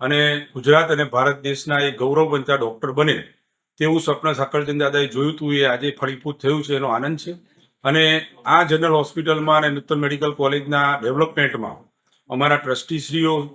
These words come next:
શુભેચ્છકો અને ખાસ કરીને નૂતન જનરલ હોસ્પિટલ અને નૂતન મેડિકલ કોલેજના ડૉક્ટર્સ અને પેરામેડિકલ સ્ટાફ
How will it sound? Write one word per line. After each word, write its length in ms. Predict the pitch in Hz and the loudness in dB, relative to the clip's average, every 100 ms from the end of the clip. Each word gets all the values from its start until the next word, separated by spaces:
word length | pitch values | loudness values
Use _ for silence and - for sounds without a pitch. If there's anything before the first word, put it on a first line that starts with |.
| _ | _
શુભેચ્છકો 680 | - 113 151 151 165 160 165 190 - _ _ - | -12 -2 0 0 -2 -2 -4 -6 -14 _ _ -6
અને 160 | 131 156 | -4 -4
ખાસ 320 | - 160 165 | 0 0 0
કરીને 400 | 165 156 156 156 151 139 - - | -2 -2 -2 0 -2 -4 -14 -12
નૂતન 260 | 135 170 170 | -6 -4 -2
જનરલ 240 | 160 160 | 0 0
હોસ્પિટલ 460 | 127 123 151 156 156 | -2 -6 -2 0 0
અને 180 | 147 143 | 0 -4
નૂતન 300 | 139 160 151 | -4 -4 -2
મેડિકલ 320 | 147 143 147 | -2 -2 -2
કોલેજના 400 | 139 139 139 139 | -2 -2 -2 -4
ડૉક્ટર્સ 480 | 131 127 185 147 - - _ _ _ _ - | -4 -2 0 0 -2 -18 _ _ _ _ -6
અને 160 | 127 165 | 0 0
પેરામેડિકલ 600 | 156 143 156 151 151 160 | 0 0 2 0 -2 -4
સ્ટાફ 400 | 139 - 143 147 | -2 2 4 2